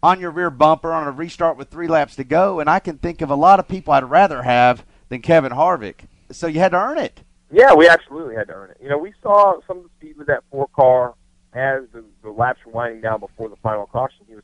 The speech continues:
Speaker 2: fast enough to get by the sixteen himself. He was running some decent lap times. And, uh, you know, when the caution comes out and it comes down to a three-lap shootout, it, you never know how your car's gonna react, how the tire's gonna cycle, if they're gonna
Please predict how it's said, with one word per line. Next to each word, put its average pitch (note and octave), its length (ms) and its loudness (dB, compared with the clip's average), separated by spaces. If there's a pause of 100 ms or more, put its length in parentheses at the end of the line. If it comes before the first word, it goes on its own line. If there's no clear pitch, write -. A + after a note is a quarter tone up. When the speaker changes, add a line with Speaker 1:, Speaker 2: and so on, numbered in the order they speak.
Speaker 2:
fast G#2+ 240 -2
enough G#2+ 160 -10
to - 80 -20
get G2 100 -20
by G2 140 -2
the G2 160 -12
sixteen G2+ 320 -20
himself. A2+ 420 4 (500)
He A2+ 100 -6
was G2+ 120 -6
running G#2+ 220 -2
some G2 120 -20
decent G2+ 320 -12
lap G2+ 280 2
times. F#2+ 340 -4 (560)
And, G2+ 280 0
uh, G2+ 140 4
you G#2+ 120 -6
know, A#2 60 -8
when A2+ 80 -6
the A2 60 -10
caution C#3 300 0
comes A#2 180 -14
out A2 140 -4
and F2+ 60 -12
it G2+ 40 -18
comes A2 160 -18
down A2+ 160 -4
to G#2+ 60 -10
a G2+ 60 -10
three-lap A2 400 -2 (140)
shootout, F#2 360 -4 (460)
it, G2 160 -16 (240)
you B2 120 -20
never F3 260 2
know D3+ 240 6
how A#2 100 0
your G#2 120 -6
car's G#2+ 280 -2
gonna G#2+ 140 -14
react, G2+ 420 -10
how G#2 80 -8
the F#2+ 60 -12
tire's G#2 360 -8
gonna G#2 220 -18
cycle, G#2 380 -12
if G2+ 80 -20
they're G#2+ 80 -20
gonna G#2 200 -16